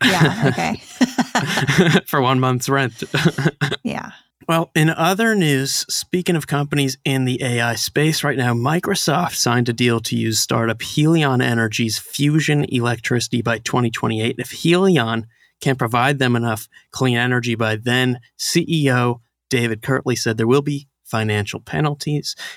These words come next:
Speaker 2: Investors have overall surged five billion dollars into funding fusion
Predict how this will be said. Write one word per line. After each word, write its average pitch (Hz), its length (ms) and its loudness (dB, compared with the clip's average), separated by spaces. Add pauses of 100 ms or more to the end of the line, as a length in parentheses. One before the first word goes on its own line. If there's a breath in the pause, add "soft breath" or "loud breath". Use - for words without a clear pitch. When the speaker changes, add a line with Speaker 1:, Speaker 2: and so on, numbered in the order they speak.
(120)
Speaker 2:
Investors 139 840 -2
have 117 240 -4 (520 soft breath)
overall 131 440 2
surged 117 380 -4
five 143 640 -4 (120)
billion 113 400 -2
dollars 110 360 -2
into 110 240 -6
funding 110 520 -4 (240)
fusion 117 480 -2